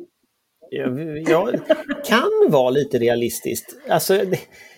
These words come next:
det låter ju som någon sån här gubben i månen-grej, men, men vad ska de göra annars?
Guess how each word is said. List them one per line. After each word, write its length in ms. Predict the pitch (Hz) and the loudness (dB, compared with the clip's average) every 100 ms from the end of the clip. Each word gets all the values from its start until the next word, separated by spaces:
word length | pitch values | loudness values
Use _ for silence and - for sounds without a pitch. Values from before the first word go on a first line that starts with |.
| _ - | _ -4
det 60 | 160 | 4
låter 360 | 202 175 185 | 4 6 6
ju 80 | 185 | 6
som 200 | 196 175 | 6 2
någon 120 | 160 | 2
sån 140 | - 135 | 0 -2
här 260 | 123 113 | 0 0
gubben 420 | 110 104 127 113 | -2 0 0 2
i 60 | 120 | 0
månen-grej, 800 | 120 123 110 110 113 135 131 117 | 4 4 2 0 0 4 4 4
men, 240 | 131 139 135 | 0 -2 0
men 340 | 139 143 143 - - - - _ - | 0 2 -2 -8 -14 -20 -20 _ -8
vad 240 | - 170 | -2 0
ska 120 | - | 2
de 140 | 185 185 | 4 6
göra 280 | 196 165 160 | 6 6 4
annars? 720 | 214 139 143 254 - - | 2 2 2 0 -2 -6